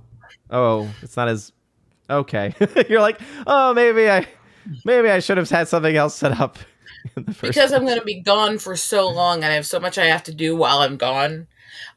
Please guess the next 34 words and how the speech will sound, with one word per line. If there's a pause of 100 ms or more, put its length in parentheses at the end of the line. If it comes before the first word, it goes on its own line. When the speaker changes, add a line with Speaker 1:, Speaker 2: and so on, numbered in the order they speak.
Speaker 2:
I've
been
going
through,
like,
all
these
animal
videos
I've
never
gotten
to
post
or
deal
with
'cause
I'm
not
great
at
editing
usually. (280)
Speaker 1:
Mm-hmm. (260)
Speaker 2:
Um, (240)
the
five
K
player
for
videos
and
Blu-,